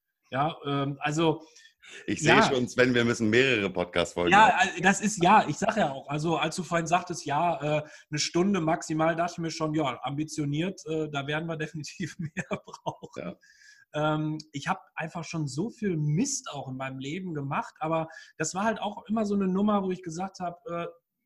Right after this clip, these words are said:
Speaker 1: ich mach das jetzt einfach, scheiß drauf, ja, ich hab da Bock drauf, ich mach das jetzt, ja, und ich, ich, ich hab einfach mittlerweile, obwohl ich erst vierunddreißig bin, ja, so viele Geschichten zu erzählen, ja,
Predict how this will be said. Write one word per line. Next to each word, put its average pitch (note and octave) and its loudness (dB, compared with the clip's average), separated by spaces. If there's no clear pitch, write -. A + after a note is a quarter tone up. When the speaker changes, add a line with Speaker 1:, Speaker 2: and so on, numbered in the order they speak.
Speaker 1:
ich D3+ -12
mach A3 0
das - -2
jetzt B2+ -6
einfach, A2+ -10
scheiß - -6
drauf, G#2+ -14
ja, C3+ -10
ich D#3+ -6
hab F#3 -10
da C#3+ -6
Bock A3+ -8
drauf, A3 -8
ich C#3 -10
mach F3+ -8
das A3 -12
jetzt, G#3 -12
ja, D3+ -6
und E3+ 0
ich, D#3+ -12
ich, D#3+ -14
ich D3+ -10
hab F#3 -4
einfach F3+ -4
mittlerweile, F#3 -2
obwohl D#3+ 0
ich D#3 -6
erst D#3+ -2
vierunddreißig D#3 -6
bin, A2 -18
ja, D3 -10
so D3 -4
viele A3+ -6
Geschichten G#3 -6
zu - -14
erzählen, G#2+ -16
ja, C3+ -10